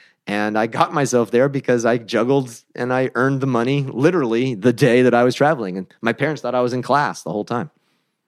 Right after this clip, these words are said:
And that's how this started. And my passion for it made my brother go, "Man, my, my,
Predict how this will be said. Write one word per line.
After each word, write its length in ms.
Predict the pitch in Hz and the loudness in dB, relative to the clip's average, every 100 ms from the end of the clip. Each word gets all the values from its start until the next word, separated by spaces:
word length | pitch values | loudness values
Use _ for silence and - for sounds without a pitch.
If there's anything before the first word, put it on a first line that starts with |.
| _ - | _ -8
And 100 | 98 | 0
that's 180 | 120 160 | 2 2
how 140 | 175 | 0
this 140 | 147 - | -2 -2
started. 380 | - 139 - _ - _ _ - | -4 -4 -6 _ -20 _ _ -6
And 360 | 110 104 92 - | -4 -4 -8 -10
my 220 | 107 113 | -4 -2
passion 480 | 110 135 180 175 127 | 0 0 0 0 -6
for 300 | - 76 82 | -6 -10 -10
it 100 | - _ _ _ _ _ - | -12 _ _ _ _ _ -6
made 240 | 117 117 | 0 2
my 140 | 120 | 2
brother 400 | 113 127 147 131 | 0 2 4 2
go, 180 | 107 101 | 0 -2
"Man, 280 | 90 113 107 | -2 -2 -2
my, 80 | 127 | -2
my, 320 | 120 98 127 | -4 -4 -4